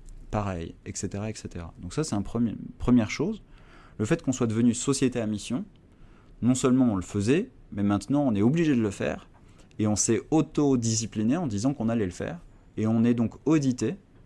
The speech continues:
euh, par un organisme tiers indépendant. En, en l'état, c'est le cabinet de Saint-Front, qui est aussi l'auditeur de la maif, par exemple, euh, pour sa société à mission, sa qualité de société à mission, et qui vient, euh, pour le dernier audit, qui est venu pendant une semaine.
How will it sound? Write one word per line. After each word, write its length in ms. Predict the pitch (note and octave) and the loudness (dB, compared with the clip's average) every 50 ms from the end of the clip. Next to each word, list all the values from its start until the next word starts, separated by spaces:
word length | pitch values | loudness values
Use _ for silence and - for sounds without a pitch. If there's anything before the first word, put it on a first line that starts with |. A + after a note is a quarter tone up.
| - - - - - - - - | -20 -20 -20 -20 -20 -18 -10 -6
euh, 100 | G2 F#2+ | -6 -6
par 320 | - - - C#3+ C#3+ C3+ | -2 2 4 4 6 6
un 120 | A#2+ A2 G#2+ | 4 2 2
organisme 600 | A2 G#2+ G#2+ A2+ G#2+ A2+ A#2 A2+ G2+ G2 F#2 F2 | 2 2 2 2 2 2 2 0 0 -4 -6 -6
tiers 300 | - - - - G#2+ A#2 | -6 -2 -2 0 0 0
indépendant. 720 | A2 G#2 G2 - F#2+ F2+ F2 F2+ G#2+ B2+ E3 E3+ E3 - - - | 0 -2 -2 -2 -2 -4 -2 -2 -2 -4 -4 -4 -6 -8 -8 -8
En, 160 | G2 F#2+ - - | -8 -8 -4 -2
en 120 | G#2 G#2 | 0 2
l'état, 260 | G#2 G2+ G2+ - A#2 | 2 2 2 0 -2
c'est 140 | G#2+ - F2+ | -6 -6 -8
le 100 | E2 F2+ | -10 -10
cabinet 440 | E2+ - - B2 A#2 A2 A2 A2 G#2+ | -6 -4 -2 0 2 2 2 0 0
de 40 | - | -2
Saint-Front, 500 | - - G#2 F#2+ - - - G#2+ C3+ E3 | -2 -4 -4 -4 -6 -6 -6 -4 -4 -4
qui 140 | - - G2 | -4 -4 -6
est 20 | |
aussi 200 | F#2 - - A#2+ | -6 -2 0 2
l'auditeur 480 | A#2+ A#2 G2+ G2+ G2 - - G#2+ G#2+ G2+ | 2 2 2 0 -4 -4 -6 -6 -6 -4
de 60 | F#2+ | -4
la 80 | F2 | -4
maif, 420 | F2+ G2 G2+ F#2+ G2+ B2 - - - | -2 0 0 0 -2 -4 -6 -8 -8
par 140 | - F2 F2 | -8 -8 -6
exemple, 400 | E2 E2+ F#2 G#2+ C#3+ - - - - | -8 -8 -8 -8 -10 -10 -14 -18 -16
euh, 100 | D#2+ E2+ | -14 -14
pour 200 | D2 - E2 E2 | -14 -14 -14 -12
sa 220 | - - F2 F2 E2+ | -10 -8 -8 -8 -8
société 420 | - - G2+ - - F#2 - G2+ | -8 -8 -8 -6 -6 -6 -6 -4
à 40 | F#2 | -4
mission, 360 | F2+ F2 E2 - - A#2+ F3 - - - - - | -4 -4 -6 -6 -8 -8 -10 -10 -14 -20 -20 -18
sa 160 | - - F#2+ | -12 -10 -8
qualité 280 | - G2 F#2+ F2 G2 G2+ | -6 -6 -6 -6 -6 -8
de 40 | - | -8
société 360 | - G2 F#2 - F2+ - F#2+ | -8 -8 -8 -8 -8 -8 -6
à 20 | |
mission, 320 | F2+ F2 E2 - - - - - - - - - - - - - | -6 -6 -6 -8 -8 -8 -10 -12 -16 -20 -20 -20 -20 -20 -8 -4
et 80 | - G#2 | -4 -2
qui 160 | - - A#2 | 0 2 2
vient, 520 | A2 A2 B2 C3 C#3 D#3+ F3+ F#3 D#3+ A#2+ F#2+ | 4 6 6 6 6 4 2 2 0 0 -2
euh, 60 | F2+ - - - - - - | -4 -6 -10 -12 -16 4 6
pour 120 | - G#2 F#2+ | 8 8 8
le 60 | F#2 | 6
dernier 240 | F#2+ A2 A2 G#2+ G2+ | 4 2 2 2 0
audit, 340 | G2 F#2+ F#2 G#2+ C3 - | 0 -2 -2 -2 -4 -4
qui 100 | - - | -2 -4
est 40 | G2 | -2
venu 200 | F#2 G#2 G#2+ A2 | 0 0 0 0
pendant 200 | A2+ G#2+ G2+ A2 | 2 2 4 6
une 100 | A#2 B2+ | 6 6
semaine. 420 | - - A2 G#2+ G#2 C3 F3 F#3 | 6 4 2 2 2 0 -2 -6